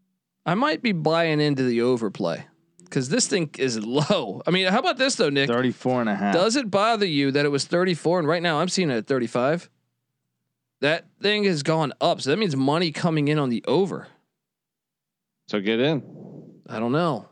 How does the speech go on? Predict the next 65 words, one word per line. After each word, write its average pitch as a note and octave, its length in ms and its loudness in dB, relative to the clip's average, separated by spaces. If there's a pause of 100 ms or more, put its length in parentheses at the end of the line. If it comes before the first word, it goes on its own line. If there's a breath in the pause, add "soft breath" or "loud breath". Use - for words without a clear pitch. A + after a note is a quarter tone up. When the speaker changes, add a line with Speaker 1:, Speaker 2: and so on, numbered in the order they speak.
Speaker 1:
I C3 180 0
don't F#3 140 0
know. G3+ 340 0 (520 loud breath)
Um, E3+ 520 2 (880)
Patty F3 220 2
C, E3+ 360 0
uh, D3 140 2
you're, D3 240 2
you're D#3 140 2
taking D3 260 0
Navy D#3+ 260 0
plus, - 520 0
Speaker 2:
I F#3+ 240 4
Speaker 1:
plus - 20 2
Speaker 2:
don't B2 380 2
know. B2 400 2
Speaker 1:
yeah. B2+ 60 0
Speaker 2:
No, B2 200 0
I, C3+ 300 0
it's, B2+ 180 -2
I'm C#3 300 2
got, D3+ 280 0
I'm D3+ 120 0
getting D3+ 180 2
at B2+ 120 0
six B2+ 220 -2
and B2 80 0
a A2+ 40 0
half. A2+ 180 0
I'm A2 100 -2
going G2 180 -2
Army. F2 240 -6 (500)
Speaker 1:
Okay. C3 340 -4 (340)
I'm, C3+ 160 0
I'm, C#3+ 360 0 (200)
I C#3 100 2
got D#3+ 120 0
a - 20 2
Speaker 2:
At B2+ 80 2
Speaker 1:
seven F3 320 2
and - 0 -
a G#3 40 4
half G3 40 4
Speaker 2:
seven - 0 -
and - 40 4
a - 20 4
half, F#3+ 260 2
Speaker 1:
in D#3 60 0
Speaker 2:
I D#3 180 2
go E3 140 4
Speaker 1:
Navy. B2 400 2
Speaker 2:
Navy. - 80 -6 (180)
At A2+ 160 -2
six A#2+ 220 -2
and A#2+ 100 0
a - 20 2
half, A2 180 0
I'm G#2+ 80 -6
going G#2 140 0
Speaker 1:
What F#3+ 60 2
about G3 120 2
Speaker 2:
Army. F#3 100 0
Speaker 1:
at D3 100 -4
seven? F#3+ 200 2
Speaker 3:
Well, F#3 220 2